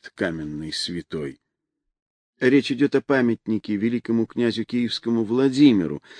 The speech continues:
крестившему около девятьсот восемьдесят восьмого года Русь. Установлен на Владимирской горке и изображает князя, несущим большой крест.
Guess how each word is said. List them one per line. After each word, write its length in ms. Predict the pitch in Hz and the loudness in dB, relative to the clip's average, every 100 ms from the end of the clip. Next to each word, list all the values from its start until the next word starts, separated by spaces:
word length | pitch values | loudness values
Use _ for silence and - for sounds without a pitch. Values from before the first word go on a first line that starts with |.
| - _ | -20 _
крестившему 880 | - 113 - - 127 - 113 107 98 | 2 2 0 0 0 0 0 0 0
около 560 | 117 101 104 104 95 95 - - _ | -2 -2 0 0 0 -2 -10 -20 _
девятьсот 540 | 98 113 120 - 120 101 | 0 2 2 4 4 4
восемьдесят 500 | 120 - 104 98 101 | 2 2 -4 -4 -2
восьмого 440 | 104 - 101 101 | -2 0 0 0
года 280 | 107 110 101 | -2 0 0
Русь. 400 | 95 76 - - - _ | -2 -6 -10 -16 -20 _
Установлен 720 | 104 - 113 131 160 139 135 | -4 4 8 8 8 8 6
на 80 | 127 | 6
Владимирской 680 | 120 135 139 135 113 - 123 | 6 6 6 4 2 0 2
горке 500 | 117 180 151 131 113 156 - | 8 8 8 2 2 -2 4
и 260 | 139 151 - 147 | 8 8 8 6
изображает 760 | 139 120 127 113 156 143 - | 6 4 4 6 8 8 6
князя, 640 | - 117 147 165 131 151 123 - - | 0 4 6 6 8 6 4 -6 2
несущим 880 | 127 139 113 156 147 - - 135 107 | 8 8 8 6 6 2 0 0 2
большой 440 | 110 98 120 113 | 0 0 -2 -2
крест. 500 | - 85 64 - | -4 -8 -10 -12